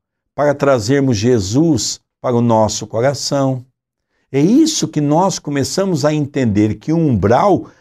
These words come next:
não é esse lugar feio pela qual todos dizem. Existe, sim, lugares de sofrimento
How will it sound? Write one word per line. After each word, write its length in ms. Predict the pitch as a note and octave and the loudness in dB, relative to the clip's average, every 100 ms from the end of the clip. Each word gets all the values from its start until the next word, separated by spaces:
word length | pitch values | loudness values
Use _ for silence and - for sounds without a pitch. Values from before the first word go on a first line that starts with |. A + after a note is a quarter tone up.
| _ | _
não 180 | F3 A#3 | -2 0
é 120 | E4+ | 2
esse 240 | C#4 - | 0 0
lugar 420 | F#3+ E3 C3+ D3 A#2 | 0 0 2 0 0
feio 560 | - - D#3+ F3 C3 | -6 0 0 2 0
pela 320 | F#2+ A#2+ A2+ | -2 -2 0
qual 440 | G2+ - D3+ D#3 - _ _ | -2 0 0 -2 -8 _ _
todos 400 | D#3+ D#3 A#2+ F2+ | 0 2 0 0
dizem. 480 | G#2 B2 F2+ G2 D#2+ _ _ _ _ _ _ _ | 0 0 0 -4 -6 _ _ _ _ _ _ _
Existe, 880 | A2 A2+ D2+ F2+ D3+ G3 - - A#2+ | -2 -2 0 2 4 2 0 -4 -6
sim, 580 | - - C3+ F3+ G#3 G#2+ _ - | -4 -4 0 2 0 -2 _ -6
lugares 640 | A#2+ C#3 G2+ A2 A#2+ B2 | 0 0 2 0 0 -2
de 120 | C#3 F3 | -2 -2
sofrimento 1120 | - G3 - B3 A3 E3+ A#3+ G#3 - G2+ | 0 0 -2 -4 0 0 0 -2 -6 -12